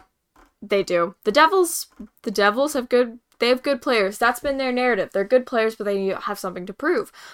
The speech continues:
Whereas always been, s-, been the defense, been the goaltending. Whereas I'm just like, "Okay, well,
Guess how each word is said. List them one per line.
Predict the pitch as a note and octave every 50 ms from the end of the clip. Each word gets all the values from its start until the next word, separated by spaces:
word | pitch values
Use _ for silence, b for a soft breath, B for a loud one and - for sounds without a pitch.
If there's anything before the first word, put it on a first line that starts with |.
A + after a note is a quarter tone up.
| B B
Whereas | - G#3+ A3 G#3 G#3
always | G3 F#3 F3+ F#3+ -
been, | - - F3+
s-, | F3+ - - - - _ _
been | - F#3 F3+ G3+ _ _
the | - G3 F#3+ A3
defense, | F#3+ C#4 D4 D4+ D4+ C4 G3 F3+ -
been | - F#3+ F#3+
the | F#3+
goaltending. | - B3 C#4 C#4+ C4 G#3+ F#3 D#3+ -
Whereas | F#3 F#3+ G3 G3+ G3+
I'm | G3+ G3+
just | G3 A3+ A#3
like, | A3+ G#3+ G3+ -
"Okay, | - G#3+ - A3+ G3 F#3
well, | - F#3 F#3 F3+ - -